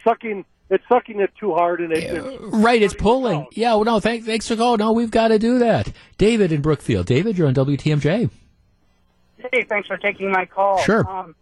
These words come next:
Speaker 3: I first wanted to just address your comment that it was the kooks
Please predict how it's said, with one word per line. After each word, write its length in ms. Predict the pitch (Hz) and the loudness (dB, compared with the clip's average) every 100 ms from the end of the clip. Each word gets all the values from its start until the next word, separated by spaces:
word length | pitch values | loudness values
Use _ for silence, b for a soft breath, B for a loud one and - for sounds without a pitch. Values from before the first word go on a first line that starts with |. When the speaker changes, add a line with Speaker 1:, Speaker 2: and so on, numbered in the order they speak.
| _ _ - | _ _ -6
Speaker 3:
I 100 | 214 | -4
first 240 | 277 277 | -2 -4
wanted 360 | 262 233 233 226 | 0 0 0 -8
to 100 | 220 | -16
just 260 | 190 202 208 | -12 -12 -10
address 380 | 175 170 196 196 - | -8 -2 -2 -2 -6
your 180 | 185 156 | -6 -4
comment 500 | 175 180 185 180 175 | 0 0 0 -6 -4
that 240 | 175 165 - _ _ _ _ - | 0 0 -2 _ _ _ _ -4
it 80 | |
was 160 | 180 170 | -2 -4
the 80 | 156 | -8
kooks 300 | - - 220 | -12 -8 -8